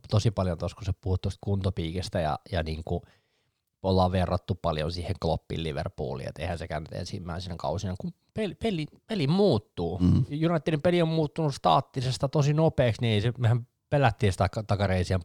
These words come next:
Speaker 1: paksumista
Speaker 2: Mm.
Speaker 1: ja yhdessä vaiheessa aika paljonkin, että se muuttuu, mutta mä haluaisin nostaa myös, mä oon miettinyt tosi paljon, no ei nyt tarvitse lähteä siihen Pariisin iltaan sen enempää, mutta niinku osittain myös sellainen niinku juttu, että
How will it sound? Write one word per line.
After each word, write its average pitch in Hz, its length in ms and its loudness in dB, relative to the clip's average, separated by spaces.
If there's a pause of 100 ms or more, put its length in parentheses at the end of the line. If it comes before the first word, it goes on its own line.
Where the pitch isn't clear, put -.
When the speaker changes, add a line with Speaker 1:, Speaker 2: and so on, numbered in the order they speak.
Speaker 1:
paksumista 92 500 4
Speaker 2:
Mm. 85 80 10
Speaker 1:
ja 82 60 8
yhdessä 92 240 6
vaiheessa 92 300 0
aika 92 140 -4
paljonkin, 87 640 0
että - 220 -10 (560)
se - 140 -4
muuttuu, 143 380 4
mutta 117 260 2 (300)
mä 147 100 0
haluaisin 170 300 2
nostaa 160 380 2
myös, 117 360 2
mä 123 80 -4
oon 127 100 0
miettinyt 123 420 -4
tosi 110 200 -2
paljon, 98 380 0 (140)
no 101 120 -4
ei 98 80 0
nyt 104 100 -4
tarvitse 113 300 2
lähteä 110 260 2
siihen 104 260 0 (240)
Pariisin 104 440 0
iltaan 95 280 0
sen 107 180 0
enempää, 101 460 0
mutta 92 240 -4
niinku 98 220 0
osittain 113 440 2
myös 101 240 0
sellainen 98 300 2
niinku 98 360 -2 (440)
juttu, 110 420 0
että 90 340 -2